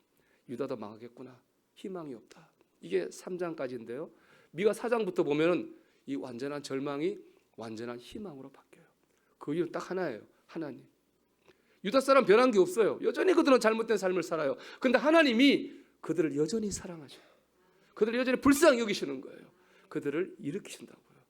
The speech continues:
그 하나님을 보고 미가가 완전한 소망을 품게 됩니다. 어떻게 완전한 절망이 완전한 희망으로 바뀔 수 있습니까? 하나님께서 전능하시고 그 하나님께서 우리를 사랑하시기 때문입니다.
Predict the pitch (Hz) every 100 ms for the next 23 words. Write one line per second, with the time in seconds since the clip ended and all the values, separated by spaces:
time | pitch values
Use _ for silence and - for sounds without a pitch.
0 | _ _ _ - 175 190 185 160 147 135
1 | 120 123 131 123 165 175 _ _ 104 107
2 | 113 113 113 - 156 151 139 - _ 127
3 | 165 - 123 - _ _ _ _ _ _
4 | _ - 214 240 196 165 165 170 156 151
5 | 156 151 139 127 - _ 135 135 139 135
6 | 208 180 147 143 117 139 - 113 - -
7 | - - _ _ _ _ 135 131 113 131
8 | 113 131 131 131 _ - 131 139 120 110
9 | - - 73 _ _ _ 117 117 110 104
10 | 123 - 131 127 131 175 175 - _ -
11 | 175 180 165 120 131 117 135 - _ -
12 | 147 143 - - - 180